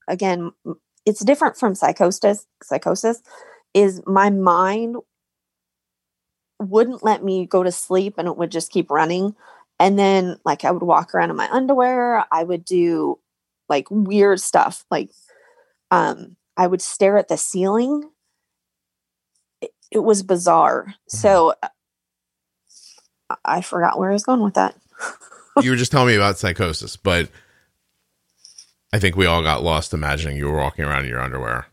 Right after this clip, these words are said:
Speaker 2: and think, and, and we all thought, <laughs> "Holy shit, are we all psychotic?" Because <laughs> I was walking around in my underwear, like,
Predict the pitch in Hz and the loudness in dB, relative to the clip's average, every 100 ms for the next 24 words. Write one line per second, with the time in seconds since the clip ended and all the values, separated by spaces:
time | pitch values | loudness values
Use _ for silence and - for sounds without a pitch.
0 | _ - 80 71 - 80 - 95 - - | _ -14 -6 -4 -2 -4 -4 -6 -8 -4
1 | 90 90 87 95 - 98 82 - - 98 | -2 0 0 0 -2 -2 -4 -8 -6 -4
2 | 92 - - - 82 80 85 - _ _ | -4 -8 -14 -10 -6 -6 -6 -10 _ _
3 | _ _ _ _ _ - - 95 98 104 | _ _ _ _ _ -4 0 0 2 2
4 | 131 302 - 98 80 - - _ - - | 0 -2 -4 -6 -8 -10 -18 _ -12 -10
5 | 101 85 78 85 80 80 78 78 80 78 | -12 -10 -12 -8 -6 -6 -4 -4 -4 -6
6 | 73 67 - | -6 -8 -10